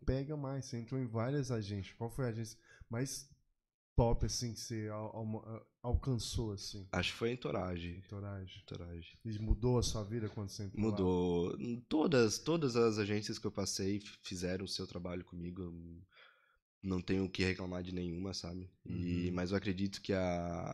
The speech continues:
Speaker 2: a mais... a, a mais top que eu ve-, tenho na minha visão hoje foi a Entourage.
Speaker 1: Entourage.
Speaker 2: Sim.
Speaker 1: Pô, eu lembro que quando você entrou, assim, você tava bem feliz, assim, que
Speaker 2: Tava,
Speaker 1: chegou
Speaker 2: tava.
Speaker 1: lá no,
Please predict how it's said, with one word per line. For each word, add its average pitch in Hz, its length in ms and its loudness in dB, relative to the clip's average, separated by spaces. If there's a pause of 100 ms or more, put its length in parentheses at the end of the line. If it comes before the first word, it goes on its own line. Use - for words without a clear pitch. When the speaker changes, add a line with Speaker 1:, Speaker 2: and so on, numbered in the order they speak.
(120)
Speaker 2:
a - 80 -8
mais... 92 560 -4 (720)
a, 80 640 -2 (120)
a 82 180 -4
mais 85 240 -2
top 85 260 -2
que - 80 -8
eu 90 100 -2
ve-, 85 180 0
tenho 87 200 -2
na 87 80 -2
minha 90 140 0
visão 87 220 -4
hoje 87 140 -6
foi 95 140 -8
a 95 60 -4
Entourage. 85 500 -10 (160)
Speaker 1:
Entourage. 95 580 -12 (100)
Speaker 2:
Sim. 80 340 -10 (320)
Speaker 1:
Pô, 113 140 -6
eu 107 80 -2
lembro 107 320 -6
que 110 180 -16
quando 113 260 -8
você 113 300 -8
entrou, 110 300 -8
assim, 110 220 -10
você - 100 -18
tava 107 220 -10
bem 107 160 -10
feliz, 107 520 -4
assim, 107 300 -8
que 104 80 -12
Speaker 2:
Tava, 80 140 -4
Speaker 1:
chegou 76 300 -2 (120)
Speaker 2:
tava. 110 60 4
Speaker 1:
lá 107 180 0
no, 104 280 -4